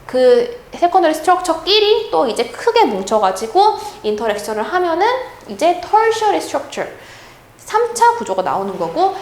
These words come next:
이 터셔리 스트럭처들이 여러 개가 모여가지고 이게 이거, 이 터셔리 스트럭처, 스트럭처까지가 하나의 덩이라고 생각하시면 돼요. 하나의 시퀀스로 프리머리, 그게 접히면 세컨더리, 그 접힌 것들이 이제 자기들이 모여, 자기들이 또 어셈블 해가지고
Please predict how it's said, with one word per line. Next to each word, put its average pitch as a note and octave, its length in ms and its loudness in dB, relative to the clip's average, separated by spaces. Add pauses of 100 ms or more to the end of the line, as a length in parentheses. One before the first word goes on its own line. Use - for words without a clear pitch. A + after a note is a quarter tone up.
(120)
이 C#4+ 120 -6
터셔리 A#4 460 4
스트럭처들이 E4+ 920 0
여러 G#3 240 2
개가 A3 200 0
모여가지고 F3 760 0 (260)
이게 A#3+ 100 -4
이거, C4 340 -4
이 B3 100 -8
터셔리 A4 380 0
스트럭처, F#4+ 420 -4
스트럭처까지가 F4+ 840 0 (220)
하나의 A#4 420 4
덩이라고 A#3+ 400 2
생각하시면 B3 460 -4
돼요. D#3+ 120 -4
하나의 A4 320 2
시퀀스로 F#4+ 720 0 (320)
프리머리, F#4 680 2
그게 A3 180 0
접히면 G3+ 300 -6
세컨더리, C#4 840 0
그 - 100 -6
접힌 A#3 300 0
것들이 C4+ 400 2
이제 - 100 -6
자기들이 F#3+ 360 -4
모여, F3+ 320 2
자기들이 G3+ 380 -2
또 A3+ 140 2
어셈블 F#3+ 340 -4
해가지고 B3+ 640 0